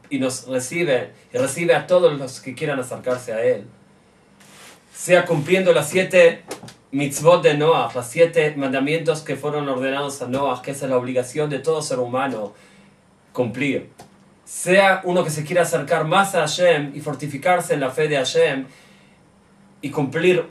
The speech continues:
más mitzvot, aunque no está obligado, porque el pueblo judío fue obligado y los demás no, pero quiere acercarse a Hashem y cumpliendo mandamientos que Hashem ordenó, que no todos, puede ser que no todos estén permitidos para todos, pero hay muchos que sí.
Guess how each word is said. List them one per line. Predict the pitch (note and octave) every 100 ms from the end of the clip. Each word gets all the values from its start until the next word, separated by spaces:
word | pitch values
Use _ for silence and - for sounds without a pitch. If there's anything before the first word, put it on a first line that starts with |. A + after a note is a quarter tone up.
| -
más | D3 F#3 G#3+ -
mitzvot, | D3+ B2+ A#2+ G#2 F2 - _ _ -
aunque | B2+ C3
no | D#3
está | D3+ F#3
obligado, | E3+ D3 C#3 F3+ G#3 F3 - - _ _
porque | C3 A#2+ C3+ B2+ -
el | C3
pueblo | D#3+ F3 D#3
judío | D#3 E3
fue | D#3 D#3
obligado | C#3 C#3+ D#3+
y |
los | D3 C3
demás | C3 C#3 C3
no, | D#3+ F3 - - _
pero | B2+ C3
quiere | F3+
acercarse | F3 E3+ C#3+ F3 E3+ E3+
a | C#3+
Hashem | C#3 E3 E3+ E3+
y | C#3+
cumpliendo | C3 C3 C3 D#3+ E3 D#3 - - -
mandamientos | C3 C3+ C3+ D3+ E3 D#3
que |
Hashem | C#3 - D3+
ordenó, | C3+ B2+ C3+ E3+ C3 - _ _ _ _ _ _ _ _ _ -
que | C3+
no | B2+ B3
todos, | F#3 E3 D#3 C#3 - -
puede | D#3
ser | D3+ D#3+
que | D3 C#3+
no | D3+
todos | E3+ D3+
estén | C3 D#3 C#3+
permitidos | C3+ C3 C3 C#3+ B2+
para | B2 A#2+
todos, | D#3 E3+ D3+
pero | C3 A#2+
hay | A#2
muchos | C#3+ C#3+ B2+
que | A#2
sí. | - F3+ -